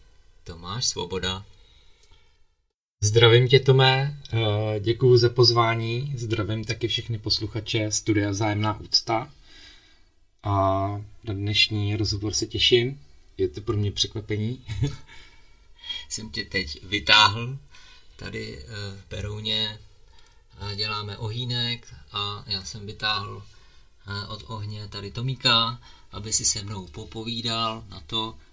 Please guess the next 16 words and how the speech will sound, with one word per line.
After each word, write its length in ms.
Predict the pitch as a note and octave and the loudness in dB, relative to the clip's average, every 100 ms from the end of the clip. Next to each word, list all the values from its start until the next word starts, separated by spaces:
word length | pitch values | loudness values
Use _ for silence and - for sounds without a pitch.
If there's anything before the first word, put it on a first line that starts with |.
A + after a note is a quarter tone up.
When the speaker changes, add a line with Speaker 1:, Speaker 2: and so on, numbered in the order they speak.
| - | -2
Speaker 1:
jak 420 | A#2+ B2 A#2+ - - | 2 2 0 -10 -18
vnímá 800 | G#2+ G2 G2+ A2+ G#2+ G2 F2+ G2 - - - - - _ - - F#2+ | -16 -14 -10 -10 -8 -8 -10 -12 -18 -20 -20 -20 -20 _ -20 -20 -14
vlastně 340 | F#2+ - G2+ | -8 -8 -6
lásku 500 | G2 F#2+ F#2+ - G#2+ | -4 -4 -6 -10 -12
ze 120 | A2 | -8
svého 380 | - B2 A#2 A#2 | -6 -4 -6 -8
pohledu. 640 | - G2+ G#2 G2+ G#2+ A#2+ B2+ | -12 -12 -12 -10 -6 -6 -6
My 120 | G2 | -10
už 140 | G#2 | -12
jsme 140 | - A2+ | -10 -10
si 140 | - | -8
tady 200 | A2 G#2+ | -10 -10
teď 200 | - - | -14 -16
povídali 640 | - G2+ G2+ G#2+ A2 A2 A2+ - - - - - - - | -14 -12 -8 -6 -4 -6 -8 -20 -20 -20 -20 -20 -20 -14
s 160 | - | -10
Míšou, 640 | F#2+ G2 - A#2 G#2+ A2 | -4 -2 0 -2 -6 -8